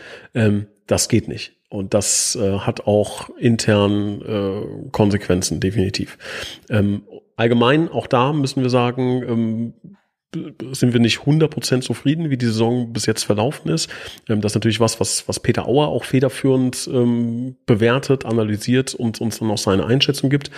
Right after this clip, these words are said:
Ähm, was wir ein bisschen anders sehen, dass wir sagen, Jonas, ähm, kann oder muss da noch, äh, sich auf diesem Niveau einleben. Wir empfinden es so, dass Jonas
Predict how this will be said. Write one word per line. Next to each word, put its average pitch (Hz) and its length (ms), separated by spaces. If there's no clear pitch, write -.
Ähm, 110 240
was - 180
wir 127 100
ein 120 80
bisschen 113 220
anders 139 300
sehen, 135 380
dass - 260
wir 110 80
sagen, 110 580
Jonas, 117 560
ähm, 113 560
kann 123 480
oder 117 200
muss 120 380
da 117 160
noch, 110 380
äh, 110 380
sich 110 140
auf 113 120
diesem 113 260
Niveau 107 340
einleben. 156 560
Wir 120 220
empfinden 117 460
es 110 120
so, 117 100
dass 110 220
Jonas 113 340